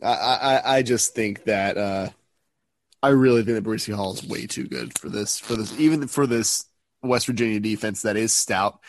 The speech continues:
that is good. And I get it. You know, they are playing in, in Ames, and defense does travel. But I think that this, I think this West Virginia, uh, I'm sorry, I think this Iowa State offense is, is just too good at this point in the season.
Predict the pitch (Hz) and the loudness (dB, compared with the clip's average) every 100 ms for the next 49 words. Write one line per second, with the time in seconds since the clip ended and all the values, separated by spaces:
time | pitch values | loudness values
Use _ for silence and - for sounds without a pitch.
0 | - _ 113 113 104 113 104 104 _ _ | -20 _ -2 -2 -2 -2 -2 -4 _ _
1 | - 120 131 120 120 123 - - - - | -4 0 2 2 2 2 -2 -14 -10 0
2 | 120 117 120 - 131 120 120 123 139 131 | 2 4 2 0 -2 2 2 2 0 2
3 | 127 120 - 127 123 120 120 131 - - | 0 -4 -6 -6 -4 -2 -2 -4 -8 -12
4 | - 120 - _ 127 110 104 123 139 107 | -16 -16 -16 _ -4 -2 0 0 0 -2
5 | - - 117 113 - 113 113 113 127 131 | -4 -2 0 0 -2 -2 0 0 -4 -8
6 | _ _ _ _ - - _ _ - 123 | _ _ _ _ -20 -20 _ _ 0 4
7 | 120 110 120 104 - 120 107 120 101 110 | 4 4 0 0 0 0 0 -4 -2 -2
8 | 104 - 131 123 123 113 - 117 - 107 | -2 -4 -4 -2 -2 -2 -2 -2 -2 -6
9 | 107 98 - 117 98 104 110 107 160 123 | -6 -6 -2 -2 -2 -4 -4 0 0 0
10 | 117 117 95 120 104 90 90 104 98 - | 0 -2 -2 -4 -2 -2 -2 -2 -4 -4
11 | 98 98 90 110 - 107 92 - - 120 | -2 -2 -4 -4 -2 -2 -2 -6 -6 -4
12 | 110 104 98 90 104 - 92 113 - 101 | -2 -4 -6 -6 -8 -6 -8 -6 -8 -6
13 | 92 95 | -8 -10